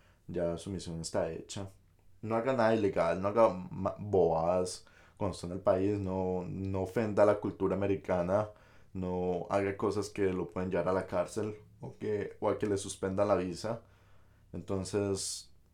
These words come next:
compórtese. <laughs> Sí, yo soy su papá ahorita y lo estoy regañando antes de que usted haga las bobadas. Entonces, es algo que lo puede afectar a usted para siempre, incluso si en un futuro usted va a aplicar para la residencia o ciudadanía americana. Entonces, usted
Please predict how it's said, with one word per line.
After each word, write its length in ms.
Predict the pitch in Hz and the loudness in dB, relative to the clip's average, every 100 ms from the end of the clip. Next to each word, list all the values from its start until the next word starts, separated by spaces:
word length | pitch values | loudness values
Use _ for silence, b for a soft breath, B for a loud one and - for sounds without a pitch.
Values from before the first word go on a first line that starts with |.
| _ | _
compórtese. 760 | 110 98 95 - 101 98 127 104 | -4 2 2 2 2 0 0 0
<laughs> 40 | 98 92 - - 151 - B B B B B | -2 -2 -6 -2 -2 -4 B B B B B
Sí, 320 | - 135 156 | -2 0 0
yo 120 | 101 104 | 0 4
soy 180 | 127 117 | 4 6
su 140 | 139 | 4
papá 240 | 104 98 | 4 10
ahorita 300 | 101 104 107 127 | 10 10 4 4
y 40 | |
lo 60 | 107 | 4
estoy 220 | - 98 | 4 4
regañando 560 | 101 104 92 85 90 | 4 2 0 0 4
antes 260 | 104 92 101 | 2 2 0
de 140 | 98 | 0
que 80 | 95 | 0
usted 160 | 98 82 | -2 -2
haga 160 | 85 | 2
las 180 | 92 87 | 0 0
bobadas. 640 | 82 78 - - 90 - - | 0 0 0 -2 -8 -10 -10
Entonces, 640 | 87 92 85 92 90 - b b b b b b | -6 -4 -2 -2 -2 -4 b b b b b b
es 140 | 104 | 2
algo 600 | 107 107 110 110 101 101 | 2 6 6 8 6 2
que 480 | - 104 90 87 85 - _ _ - - - | -2 0 0 -2 -6 -18 _ _ -20 -14 -4
lo 180 | 107 | -2
puede 160 | - 95 | 0 0
afectar 340 | 104 113 - | 0 -4 -4
a 40 | 101 | -4
usted 200 | 95 110 | -2 0
para 200 | 107 - | 2 2
siempre, 340 | 95 92 107 | -2 -4 -2
incluso 380 | 92 95 90 101 | -2 -4 -6 -6
si 100 | 101 | -6
en 100 | 90 | -6
un 100 | 90 | -6
futuro 300 | - - 107 | -4 -2 0
usted 160 | 98 107 | 2 2
va 40 | |
a 20 | 98 | 2
aplicar 380 | 104 95 95 - | 2 0 0 2
para 540 | 95 92 90 87 87 | 2 4 4 4 2
la 160 | 95 92 | 0 -2
residencia 640 | 90 95 - 87 87 82 104 | -2 -4 -4 -6 -4 -2 0
o 40 | |
ciudadanía 380 | 101 92 85 85 | 0 -2 -2 -4
americana. 480 | 95 90 87 85 92 | -4 -6 -8 -6 -6
Entonces, 360 | 92 92 98 | -4 -4 -2
usted 500 | 101 - 90 90 - | -4 -4 -4 -4 -6